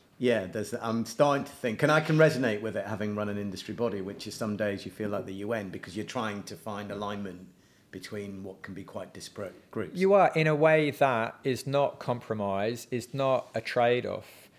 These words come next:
Speaker 2: but actually helping people understand that, you know, if we shave off a few edges, you know, here and,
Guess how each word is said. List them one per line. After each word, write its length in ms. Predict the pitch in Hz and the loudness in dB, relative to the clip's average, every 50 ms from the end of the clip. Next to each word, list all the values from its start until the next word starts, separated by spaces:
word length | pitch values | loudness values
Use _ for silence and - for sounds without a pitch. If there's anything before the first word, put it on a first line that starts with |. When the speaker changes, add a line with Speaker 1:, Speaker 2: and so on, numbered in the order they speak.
| _ _ _ _ - | _ _ _ _ 2
Speaker 2:
but 100 | 127 135 | 4 6
actually 460 | 143 156 - - - - 127 113 101 | 6 4 2 -2 -4 -2 -2 -2 -2
helping 440 | - - 139 139 139 - - 139 123 | -2 0 2 2 2 2 -2 -8 -6
people 380 | - - 120 113 - 113 113 | -6 -8 -8 -6 -4 -2 -2
understand 880 | 113 110 104 - - - - 143 135 123 117 104 95 95 98 101 - - _ _ _ _ _ _ _ _ | -2 -4 -6 -10 -8 -4 -2 0 0 0 0 -2 -4 -8 -12 -14 -14 -16 _ _ _ _ _ _ _ _
that, 460 | - 139 127 127 120 - - - - _ _ _ _ _ _ _ _ _ _ _ _ _ _ _ _ _ _ _ _ | 6 8 8 8 6 2 0 -8 -20 _ _ _ _ _ _ _ _ _ _ _ _ _ _ _ _ _ _ _ _
you 140 | - 131 127 | -8 -6 -2
know, 200 | 120 110 110 117 | 0 0 2 2
if 220 | 120 113 - - | 0 -2 -2 0
we 440 | 139 127 123 120 120 120 117 113 110 - _ _ _ _ _ _ _ _ _ _ _ _ | 2 2 2 2 2 -2 -4 -6 -10 -14 _ _ _ _ _ _ _ _ _ _ _ _
shave 420 | - - - 143 135 135 131 127 | -10 -4 0 2 4 4 4 2
off 160 | 135 117 - - | 0 0 0 -4
a 60 | 113 | -10
few 260 | - - 123 120 120 | -8 -4 -2 0 2
edges, 400 | 120 113 - 117 107 - - - - _ _ - | 0 0 0 -4 -8 -8 -10 -16 -20 _ _ -10
you 100 | 123 110 | -8 -6
know, 120 | 104 101 | -6 -6
here 460 | 98 - - - 120 113 110 107 107 | -6 -8 -10 -8 -4 -4 -2 -2 -2
and, 280 | 104 104 104 101 101 | -2 -4 -6 -10 -12